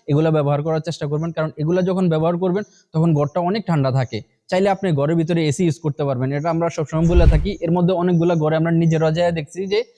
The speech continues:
ঘরের ভিতরে এসি লাগানো আছে। আমার পিছনে দেখেন এই ঘরটা যে টালি টিন দেয়া করা হয়েছে বা এটার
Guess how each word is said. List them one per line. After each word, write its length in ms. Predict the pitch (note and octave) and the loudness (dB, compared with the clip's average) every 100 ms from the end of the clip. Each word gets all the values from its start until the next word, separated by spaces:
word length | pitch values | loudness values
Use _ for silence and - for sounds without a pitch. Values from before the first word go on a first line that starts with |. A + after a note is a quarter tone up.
| _ B2 | _ -2
ঘরের 140 | C#3+ | 0
ভিতরে 280 | D#3 F3 E3 | 2 0 0
এসি 160 | C#3 E3+ | 0 0
লাগানো 300 | E3+ E3 B2+ | 0 0 -2
আছে। 240 | A#2+ G3+ - _ - | -4 -6 -12 _ -8
আমার 200 | C#3+ F#3 - | -2 2 6
পিছনে 280 | - F#3 | 6 4
দেখেন 260 | E3 D3 E3 | 2 0 -2
এই 140 | D#3 D3+ | 0 0
ঘরটা 320 | D3 - D#3+ | 0 0 0
যে 120 | E3 | 0
টালি 240 | D#3 D3 | 0 0
টিন 180 | D3+ E3 | 2 2
দেয়া 120 | D#3+ | 0
করা 180 | D#3+ D#3 | 0 0
হয়েছে 280 | C#3+ C3+ E3+ | 0 0 -2
বা 160 | D#3 D3+ | 0 -2
এটার 180 | D3 | -2